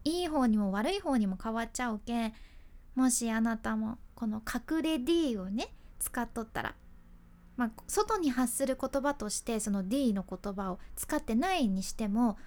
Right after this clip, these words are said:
心の中で隠れDをもし使っとるとしたら、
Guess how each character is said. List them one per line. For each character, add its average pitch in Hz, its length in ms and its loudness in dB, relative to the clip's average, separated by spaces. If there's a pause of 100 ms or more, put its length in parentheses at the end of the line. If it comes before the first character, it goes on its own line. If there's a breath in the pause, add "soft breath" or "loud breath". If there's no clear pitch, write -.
(100)
心 381 420 2
の 427 120 0
中 440 280 0
で 247 80 2
隠 240 320 0
れ 269 120 6
D 262 240 2
を 196 80 0
も 233 140 4
し 202 140 -2
使 - 240 -4
っ 226 100 -6
と 269 120 -2
る 220 80 -2
と 208 160 -8
し - 80 -8
た 214 120 -6
ら、 202 140 -6